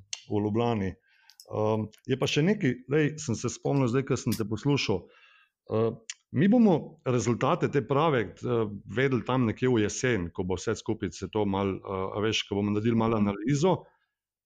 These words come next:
In, eh, definitivno je moja želja, ne vem, zdaj upam, da nekdo iz N L B-ja to tudi posluša. Jaz bom bolj probal priti do njih, da jim predstavim pač naše rezultate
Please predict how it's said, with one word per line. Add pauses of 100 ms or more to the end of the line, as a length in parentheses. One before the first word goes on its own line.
(120)
In,
eh, (280)
definitivno
je
moja
želja,
ne
vem,
zdaj (120)
upam,
da
nekdo
iz
N
L
B-ja
to
tudi
posluša.
Jaz
bom
bolj (400)
probal
priti
do
njih,
da
jim
predstavim (380)
pač
naše
rezultate